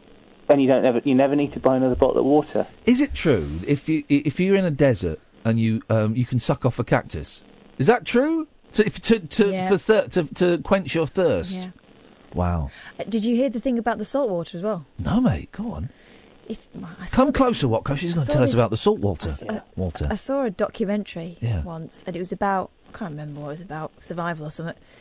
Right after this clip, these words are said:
Speaker 3: And there was this nurse with her family in the middle of the ocean.
Speaker 2: Yeah.
Speaker 3: Careless. I don't know how she got like that. She should know better.
Speaker 2: Yes.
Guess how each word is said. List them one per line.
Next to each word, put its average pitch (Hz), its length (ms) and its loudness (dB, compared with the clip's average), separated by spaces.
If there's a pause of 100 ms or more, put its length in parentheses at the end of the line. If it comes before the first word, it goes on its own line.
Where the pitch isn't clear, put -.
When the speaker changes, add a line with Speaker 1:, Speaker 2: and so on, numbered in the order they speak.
(240)
Speaker 3:
And 208 80 0
there 220 60 4
was 214 100 2
this 226 160 0
nurse 214 520 0
with 175 120 -2
her 175 120 0
family 190 400 -2
in 165 80 -6
the 175 60 -4
middle 190 200 -2
of 185 120 -2
the 180 120 0
ocean. 175 560 -4
Speaker 2:
Yeah. 85 240 -6 (380)
Speaker 3:
Careless. 165 380 -10
I 202 60 -4
don't 180 100 -6
know 175 80 -8
how 170 40 -8
she 175 120 -10
got - 200 -10
like 160 180 -10
that. 175 260 -8
She - 120 -16
should - 160 -14
know 170 120 -8
better. 190 380 -12
Speaker 2:
Yes. 82 300 -2